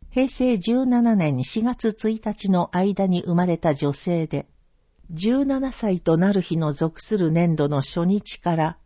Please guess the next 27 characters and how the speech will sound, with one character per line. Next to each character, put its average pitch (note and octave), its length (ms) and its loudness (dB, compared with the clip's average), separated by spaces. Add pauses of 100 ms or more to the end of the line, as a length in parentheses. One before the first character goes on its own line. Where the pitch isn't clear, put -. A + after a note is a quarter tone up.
(320)
令 B3+ 240 2
和 F3 160 4
四 D#3+ 220 2
年 E3+ 460 0
三 C4 300 -2
月 E3 280 0
三 A#3 320 0
十 D3 260 0
一 D#3+ 300 -2
日 F3+ 340 -4
に、 B2 200 -6 (600)
任 B3 380 4
意 A#3+ 100 2
接 G3 200 -6
種、 - 360 -10 (340)
自 D#3 200 -2
費 - 340 -4 (500)
で F#3+ 300 -2 (160)
子 - 300 -12
宮 C4 180 -2
頸 B3+ 280 -2
が A#3 160 0
ん A3 100 0
ワ A3 160 0
ク - 120 -20
チ B2 220 -6
ン、 A2+ 120 -6